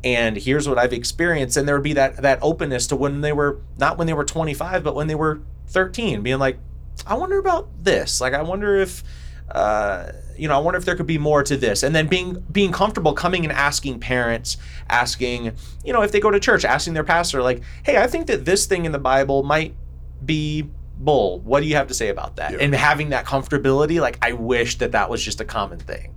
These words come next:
Speaker 2: Yeah.
Speaker 1: And it's, it's, as on a, on a whole, it's not. And I think that, you know, all we can do is, um, all we just as adults, as people in, in, you know, somewhat of a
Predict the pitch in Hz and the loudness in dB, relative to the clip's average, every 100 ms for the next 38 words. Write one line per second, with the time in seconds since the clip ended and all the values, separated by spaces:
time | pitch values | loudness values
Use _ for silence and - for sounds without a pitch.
0 | - 107 80 - - 104 101 92 90 90 | -6 -4 -4 -8 -8 -4 -2 -2 -4 -4
1 | - - - - - - - - - - | -4 -4 -8 -10 -12 -14 -14 -14 -14 -14
2 | - - - - 143 123 131 143 127 117 | -14 -12 -4 0 2 2 2 4 4 2
3 | 123 131 110 - 123 104 98 92 107 92 | 2 2 2 0 2 2 0 -2 -4 -4
4 | 76 - - 95 92 92 92 107 98 104 | -4 -6 -10 -8 -6 -6 -6 -6 -6 -4
5 | 95 - - - - 107 92 - 107 101 | -4 -6 -14 -14 -10 -4 -2 2 2 2
6 | 104 95 98 95 90 82 - - - - | -4 -2 0 0 -2 -4 -4 -6 -10 -14
7 | - - - 78 73 65 - - - 113 | -14 -10 -6 -6 -6 -10 -14 -6 2 2
8 | 107 107 101 110 98 92 - - - - | 4 0 -2 0 2 2 -2 -8 -12 -14
9 | - - - 123 - 113 123 120 110 101 | -14 -14 -4 -4 2 2 2 2 0 0
10 | - 139 131 120 117 110 107 98 - - | -2 -4 -2 -2 0 -2 -6 -10 -12 -8
11 | 117 107 101 98 95 - - - - - | -4 -2 -2 -6 -8 -10 -12 -12 -12 -14
12 | - 101 82 55 - - - - - - | -10 -6 -6 -6 -10 -12 -6 -2 0 2
13 | 131 127 123 117 110 107 101 95 | 4 4 4 4 4 2 2 2